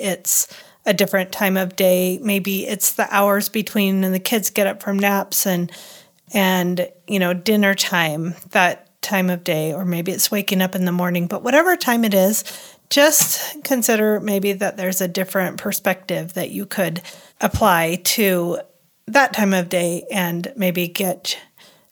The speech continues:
some added energy. So on that note, I want to just leave you with three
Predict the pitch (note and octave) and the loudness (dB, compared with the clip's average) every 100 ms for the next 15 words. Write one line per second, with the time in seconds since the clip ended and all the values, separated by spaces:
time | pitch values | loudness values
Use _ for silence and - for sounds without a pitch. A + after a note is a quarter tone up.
0 | _ _ _ - A#3 G3 F#3+ F#3 F3+ - | _ _ _ -2 0 0 0 -2 -4 -2
1 | F#3+ F3 F3 - - B3 A3 G3+ - A#3+ | -2 -2 -4 -4 0 4 6 4 0 0
2 | B3+ A3 F#3+ F3+ F3+ G#3 G3 F#3 F3+ - | 2 2 2 2 2 2 2 0 0 0
3 | A3+ F#3+ F3 G3 - G3+ F#3 F#3 F3+ E3 | 2 2 2 0 2 0 2 0 2 0
4 | E3+ - C#4 C#4 C#4 C4+ | -2 -4 0 2 2 0